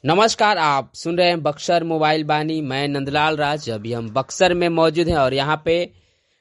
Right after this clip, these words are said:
बक्सर के नगर निगम, नगर पालिका द्वारा लगातार जो है देखा जा रहा है कि श्रमिक विभागों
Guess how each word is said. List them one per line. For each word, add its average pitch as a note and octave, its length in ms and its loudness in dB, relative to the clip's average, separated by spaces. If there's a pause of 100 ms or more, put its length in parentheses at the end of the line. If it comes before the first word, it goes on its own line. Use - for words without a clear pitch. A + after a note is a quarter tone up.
(140)
बक्सर D#3 600 2
के G3 540 2 (380)
नगर D3+ 320 2
निगम, D#3 440 -2 (140)
नगर C3+ 200 0
पालिका D3+ 460 0
द्वारा B2 500 -2 (680)
लगातार D#3 540 0
जो D#3 160 -4
है D#3 180 0
देखा D3 340 -4
जा D#3 120 -2
रहा D3 140 0
है D3+ 100 0
कि D3 140 -10
श्रमिक C#3+ 480 -4
विभागों C3 580 0